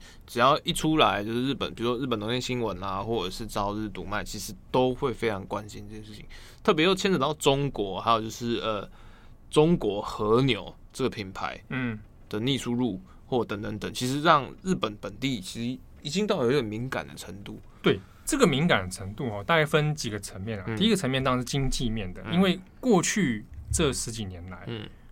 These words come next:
Speaker 2: 我们讲它可能二十年了，美国牛肉
Speaker 1: 嗯。
Speaker 2: 跟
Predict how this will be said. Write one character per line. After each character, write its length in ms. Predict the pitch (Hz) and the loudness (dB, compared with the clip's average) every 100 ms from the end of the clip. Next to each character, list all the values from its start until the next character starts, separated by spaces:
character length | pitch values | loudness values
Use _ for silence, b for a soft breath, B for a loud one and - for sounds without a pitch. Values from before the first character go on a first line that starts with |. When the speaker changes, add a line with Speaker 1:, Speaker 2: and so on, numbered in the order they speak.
| - | -12
Speaker 2:
我 80 | 120 | -4
们 40 | 139 | -2
讲 160 | 101 | -2
它 80 | 104 | -4
可 140 | - 110 | -6 -6
能 80 | 135 | -4
二 140 | 139 | -4
十 160 | - 104 | -4 -8
年 260 | 101 82 | -8 -10
了， 60 | 85 - b b b b b - | -14 -16 b b b b b -8
美 240 | - 120 113 | 0 0 0
国 220 | 117 131 | 0 0
牛 240 | 139 113 | 2 0
肉 320 | 123 151 107 - - | 2 2 2 -6 -14
Speaker 1:
嗯。 240 | 120 107 92 | -10 -10 -8
Speaker 2:
跟 180 | 135 | -6